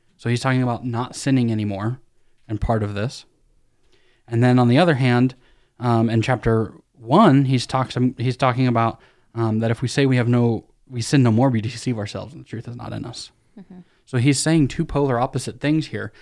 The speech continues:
Speaker 1: And at the end, he's bringing them both together and saying, okay, there's this balancing act here, right? We do sin. We continue to sin as believers, right? This is written to believers. So as believers, we do continue to sin, but there's a balance here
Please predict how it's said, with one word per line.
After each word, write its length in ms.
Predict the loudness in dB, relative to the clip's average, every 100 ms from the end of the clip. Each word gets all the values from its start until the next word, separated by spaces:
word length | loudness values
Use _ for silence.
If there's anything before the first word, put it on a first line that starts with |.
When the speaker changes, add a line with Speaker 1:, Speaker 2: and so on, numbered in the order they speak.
| _
Speaker 1:
And 100 | -8
at 60 | -6
the 160 | -4 -2
end, 160 | 0
he's 140 | 0 -4
bringing 520 | -8 -6 -2 0 0
them 160 | -2 -2
both 340 | -2 -2 -4
together 520 | -4 -4 -4 -6 -10 -14 _ _ _ _
and 160 | -6 -2
saying, 240 | 0 0
okay, 240 | 0 -2 0
there's 200 | 0 -2
this 120 | -6
balancing 520 | -6 -2 -2 -4 -10
act 180 | -12 -14
here, 200 | -14 -14 -20 _ _ _
right? 300 | -4 -4 -6 _ _ -20 -4
We 140 | -2
do 400 | 0 4 4 4
sin. 360 | 2 2 2 2
We 80 | 0
continue 360 | 0 2 4
to 60 | 2
sin 220 | -2 -2
as 120 | -2
believers, 420 | 0 0 0 0 -2
right? 160 | -4
This 140 | -4 -4
is 140 | -4
written 180 | -4 -4
to 100 | -2
believers. 440 | 2 2 0 -6 -12 _ _ _ _ _ _
So 140 | _ -4
as 80 | 0
believers, 380 | 2 4 2 0
we 60 |
do 160 | 0 0
continue 460 | 0 0 2 0
to 120 | 0 -4
sin, 440 | -4 -4 -4 -8 -14 _ _ _ _ _ _ -8
but 80 | 0
there's 280 | 2 2 -2 -6
a 100 | -8
balance 520 | -4 -2 -2 -4 -6
here 360 | -8 -6 -8